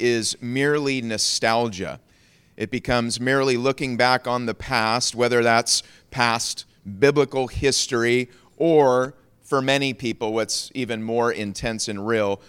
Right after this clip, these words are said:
which is personal history. Christmas, for many people, becomes not so much the memory of what God is doing in the world to reconcile sinners to himself, but it becomes the story of my parents, my children,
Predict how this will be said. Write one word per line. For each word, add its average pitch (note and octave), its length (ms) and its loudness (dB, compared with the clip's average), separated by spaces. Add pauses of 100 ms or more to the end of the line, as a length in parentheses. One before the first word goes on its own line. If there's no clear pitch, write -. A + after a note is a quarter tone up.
which A2+ 180 -8
is A#2 200 -4
personal B2 640 -4
history. F#2 560 -8 (640)
Christmas, C#3 420 -2
for C3+ 140 -4
many C3+ 240 -2
people, B2 220 -6
becomes B2 420 -4
not D3 200 -2
so D3 120 -6
much C3+ 180 -4
the C3+ 80 2
memory C3 460 0
of G2 180 -2
what B2 220 -2
God A#2+ 320 2
is G#2+ 180 -4
doing B2 320 -4
in A#2 120 -4
the A#2 60 -2
world A2+ 380 2
to A#2+ 100 -8
reconcile A2 840 0 (200)
sinners C#3+ 420 0
to C3+ 80 -4
himself, B2 420 0
but C3 100 2
it B2+ 60 0
becomes B2+ 400 -4
the B2 80 -6
story C3 480 2
of A2 400 4 (480)
my G#2+ 220 -2
parents, - 840 0 (240)
my G#2 440 0
children, B2 1040 0